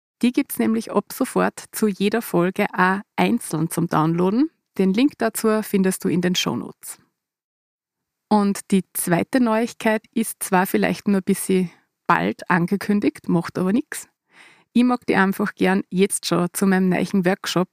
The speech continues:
zum Thema natürliche Selbstführung einladen, der am dreizehnten und vierzehnten Dezember stattfinden wird, online über Zoom. Den Link zur Anmeldung findest du entweder auf meiner Website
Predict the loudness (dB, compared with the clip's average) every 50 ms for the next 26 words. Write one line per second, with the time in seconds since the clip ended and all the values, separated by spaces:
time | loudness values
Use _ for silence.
0 | -12 -10 -4 -2 -2 -2 -2 0 0 0 2 0 0 -2 -2 -2 -2 -2 -2 -4
1 | -2 0 0 2 0 0 0 -2 -2 0 0 0 0 0 -6 -14 -14 -6 -2 -2
2 | -2 0 0 -4 -2 -2 0 2 2 2 2 2 2 2 0 0 -2 _ _ _
3 | -20 _ _ _ 0 2 4 4 4 2 0 2 2 2 4 2 0 -2 -4 0
4 | 0 0 0 0 -4 -4 -2 -2 -2 -2 0 -2 0 0 2 0 -2 0 0 -2
5 | -2 _ -4 -4 -4 -4 -2 0 -2 -2 -2 -2 0 2 2 2 2 2 0 -2
6 | -2 -6 -8 -2 0 0 -2 -2 -4 -4 -4 -4 _ -4 -4 -4 -4 -10 -14 -20
7 | _ _ 0 2 2 4 4 2 2 2 0 -2 -4 _ _ 0 0 2 2 0
8 | -6 -4 -6 -6 -8 -8 -14 _ _ _ _ _ _ _ _ _ _ _ _ _
9 | _ _ _ _ _ _ _ _ _ _ 2 2 2 2 2 -2 -2 -4 -4 -4
10 | -2 0 2 2 2 2 2 2 2 0 0 0 0 -2 0 0 -2 -2 -2 -2
11 | 0 0 0 -2 0 -2 0 0 0 0 2 0 0 2 2 2 0 _ -2 -6
12 | -2 0 0 0 -2